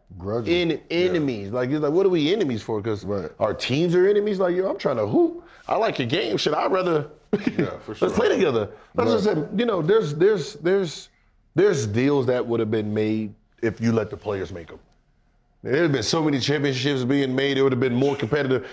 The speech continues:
Speaker 2: It would have been a more competitive N B A
Speaker 3: Yeah.
Speaker 2: if you let players make their own, <laughs>
Speaker 3: Yeah, for sure.
Speaker 2: make their own teams. And they just be like, "All right, well,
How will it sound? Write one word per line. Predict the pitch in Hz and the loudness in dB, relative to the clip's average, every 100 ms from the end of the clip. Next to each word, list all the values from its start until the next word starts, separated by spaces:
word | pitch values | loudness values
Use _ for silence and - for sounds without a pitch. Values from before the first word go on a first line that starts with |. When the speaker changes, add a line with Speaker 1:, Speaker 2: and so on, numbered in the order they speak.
| - | 2
Speaker 2:
It | |
would | 180 | 4
have | 170 | 4
been | 160 | 4
a | |
more | 151 156 | 2 0
competitive | 123 143 139 120 | 0 0 0 0
N | 135 | 0
B | 120 120 | 0 0
A | 104 95 107 | -2 -6 -12
Speaker 3:
Yeah. | 104 | -4
Speaker 2:
if | 131 | 0
you | 143 | 2
let | 143 - | 2 0
players | - 139 180 165 120 | -2 0 2 2 0
make | 143 | 0
their | 131 131 | 0 0
own, | 127 151 151 127 110 101 - _ | 0 0 0 0 -2 -4 -12 _
<laughs> | - - - - 262 - - 113 | -8 -8 -6 -6 -6 -6 -8 -8
Speaker 3:
Yeah, | 95 | -10
for | - | -10
sure. | 123 147 | -4 -2
Speaker 2:
make | 143 | 0
their | 135 | 2
own | 165 208 160 | 2 2 2
teams. | - 156 139 139 139 - - _ _ | 0 2 2 0 -4 -10 -20 _ _
And | 120 113 | -2 0
they | 160 | 2
just | 143 | 2
be | 120 | 2
like, | 107 | 0
"All | 104 120 143 | 0 0 0
right, | 127 | 0
well, | 117 | 0